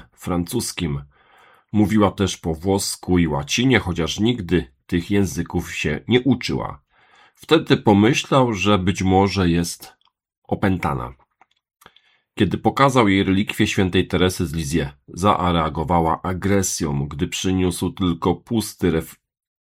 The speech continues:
relikwiarz, wyśmiała go. Mój znajomy odprawił nad dziewczynką krótki egzorcyzm,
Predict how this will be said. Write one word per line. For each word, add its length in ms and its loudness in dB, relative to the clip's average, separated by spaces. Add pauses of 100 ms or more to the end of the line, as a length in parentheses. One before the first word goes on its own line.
relikwiarz, 800 -4 (220)
wyśmiała 680 -2
go. 320 -10 (840)
Mój 220 8
znajomy 440 4
odprawił 500 0
nad 200 0
dziewczynką 720 0
krótki 380 0
egzorcyzm, 840 -2